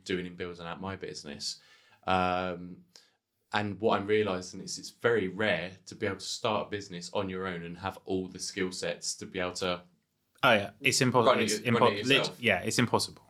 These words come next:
Speaker 2: Like, it, it never, it never, it never happens. I, and I think there's, I mean,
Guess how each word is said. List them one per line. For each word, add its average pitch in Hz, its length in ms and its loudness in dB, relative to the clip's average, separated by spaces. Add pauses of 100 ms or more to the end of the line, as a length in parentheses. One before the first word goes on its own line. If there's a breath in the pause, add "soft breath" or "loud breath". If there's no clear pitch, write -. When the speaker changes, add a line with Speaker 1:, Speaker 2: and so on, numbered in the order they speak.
(140)
Speaker 2:
Like, 101 220 0
it, 104 140 0
it 113 80 4
never, 117 180 6
it 107 140 -2
never, 101 400 2 (200)
it 110 80 2
never 104 200 6
happens. 92 400 0
I, 113 260 6
and 135 80 6
I 131 60 6
think 143 180 4
there's, 120 220 6
I 117 260 2
mean, 107 300 4